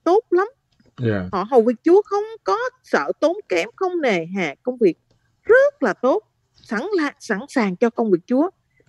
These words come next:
Speaker 1: Mà bây giờ họ không còn có cơ hội để hầu việc Chúa nữa, họ cũng không có, ờ,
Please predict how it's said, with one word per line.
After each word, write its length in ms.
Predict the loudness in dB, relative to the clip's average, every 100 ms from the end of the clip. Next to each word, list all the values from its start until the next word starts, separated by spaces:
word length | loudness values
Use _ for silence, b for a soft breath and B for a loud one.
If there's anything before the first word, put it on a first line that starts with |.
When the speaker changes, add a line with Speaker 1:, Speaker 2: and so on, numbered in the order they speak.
| _ _ _
Speaker 1:
Mà 280 | -2 0 4
bây 120 | 4
giờ 100 | 4 0
họ 140 | -2
không 220 | -4 -6 -6
còn 180 | -8
có 120 | -6 -4 2
cơ 140 | 2
hội 280 | 2 -2 -2
để 120 | -2
hầu 160 | -2 -4
việc 80 | -6
Chúa 140 | -8 -4
nữa, 220 | -4 -4
họ 100 | -6
cũng 220 | -6 -6 -8 _
không 220 | -4 -2
có, 420 | -2 -2 -2 -4 -10 _ _ _ _
ờ, 280 | -4 -2